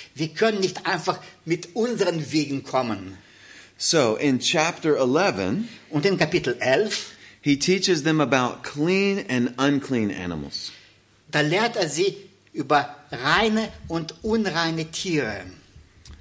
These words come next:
Speaker 2: Now, I know that's not something we think about very often.
Speaker 1: Das ist, ich weiß, es ist nicht das, worüber wir
Speaker 2: Right?
Speaker 1: sehr oft nachdenken.
Speaker 2: Maybe you have a dog at home.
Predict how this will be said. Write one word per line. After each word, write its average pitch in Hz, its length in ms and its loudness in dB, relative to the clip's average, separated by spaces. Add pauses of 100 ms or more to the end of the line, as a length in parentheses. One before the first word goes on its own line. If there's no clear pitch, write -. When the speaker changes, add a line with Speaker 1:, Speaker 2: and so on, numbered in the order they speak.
(680)
Speaker 2:
Now, 127 280 4
I 131 160 4
know 147 320 6
that's 123 260 0
not 135 200 2
something 143 680 2
we 131 100 4
think 127 340 0
about 80 340 -2 (100)
very 82 260 -2
often. - 400 -12 (180)
Speaker 1:
Das - 220 -4
ist, - 280 -8 (360)
ich - 200 -10
weiß, 170 340 0
es - 100 -6
ist 190 160 -2
nicht - 160 0
das, 175 240 4
worüber 156 320 2
wir 156 120 4
Speaker 2:
Right? 120 100 -4 (100)
Speaker 1:
sehr 139 180 0
oft 151 220 -2
nachdenken. 117 840 -2
Speaker 2:
Maybe 147 280 6
you 151 160 6
have 147 160 4
a 135 40 4
dog 117 600 4
at 98 180 -2
home. 78 240 -4